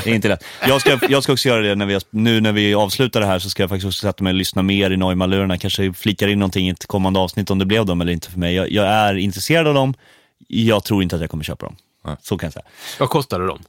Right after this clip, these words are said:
Speaker 1: Eh, de var väl fem snåret där
Speaker 3: Just
Speaker 1: någonstans.
Speaker 3: det.
Speaker 1: Fyra, fyra och fem,
Speaker 3: Ja,
Speaker 1: fem.
Speaker 3: just det. Mm.
Speaker 1: Så det, det är återigen, det är en ganska dyr, eh, relativt sett rätt dyr lur då.
Speaker 3: Ja.
Speaker 2: Mm.
Speaker 1: Och då är frågan om det är en tillräckligt kul. <laughs> Alltså,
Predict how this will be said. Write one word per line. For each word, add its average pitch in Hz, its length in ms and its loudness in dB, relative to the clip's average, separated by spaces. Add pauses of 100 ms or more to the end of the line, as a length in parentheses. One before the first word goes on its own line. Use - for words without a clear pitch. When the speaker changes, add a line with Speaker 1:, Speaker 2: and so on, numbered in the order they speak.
Speaker 1:
Eh, 113 140 4
de 117 120 0
var 113 80 2
väl 113 140 0
fem 98 960 -2
snåret 98 420 -2
där 82 100 -6
Speaker 3:
Just 95 120 -2
Speaker 1:
någonstans. 90 160 -8
Speaker 3:
det. 110 60 2
Speaker 1:
Fyra, 95 120 4
fyra - 320 -2
och 90 60 -4
fem, 92 160 -2
Speaker 3:
Ja, 113 320 0
Speaker 1:
fem. - 80 -20
Speaker 3:
just 82 120 -8
det. - 80 -12 (100)
Mm. 98 140 -8 (1120)
Speaker 1:
Så - 120 0
det, 113 160 6
det 110 120 0
är 110 100 4
återigen, 107 340 2
det 104 60 0
är - 20 0
en 117 40 0
ganska 113 200 0
dyr, 98 600 -2
eh, 87 420 -6 (120)
relativt 101 380 -2
sett 92 220 -6
rätt 92 160 -6
dyr 98 280 0
lur 82 280 -4
då. 78 140 -8 (200)
Speaker 3:
Ja. 101 260 0 (180)
Speaker 2:
Mm. 85 260 -4
Speaker 1:
Och 92 320 -4
då 104 100 2
är 101 60 2
frågan 92 340 -2
om 92 160 0
det 92 60 0
är 87 80 -2 (280)
en 92 380 -2 (500)
tillräckligt 101 420 0
kul. 80 500 0
<laughs> - 40 -20 (880)
Alltså, 80 280 0